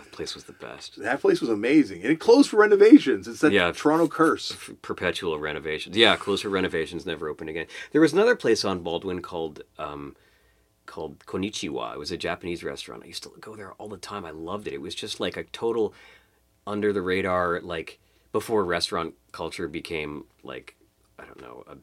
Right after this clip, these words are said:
Speaker 1: subculture of its own. It was just a cheap lunch place. It had the best udon noodle soup.
Speaker 2: I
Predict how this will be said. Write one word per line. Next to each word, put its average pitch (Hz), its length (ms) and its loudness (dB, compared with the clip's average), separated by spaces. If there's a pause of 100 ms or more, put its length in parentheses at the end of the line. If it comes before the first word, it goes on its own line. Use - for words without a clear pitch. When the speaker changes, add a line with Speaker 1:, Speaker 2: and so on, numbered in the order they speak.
(220)
Speaker 1:
subculture - 460 -8
of 78 80 -4
its 82 160 -6
own. 80 160 -2
It 78 80 -6
was 80 140 -8
just - 280 -8
a - 60 -20
cheap - 340 -14
lunch 80 240 -10
place. 101 280 -4
It - 80 -10
had 78 160 -12
the 71 80 -20
best - 440 -10
udon 71 340 -12
noodle 69 220 -14
soup. - 380 -14 (260)
Speaker 2:
I - 60 -20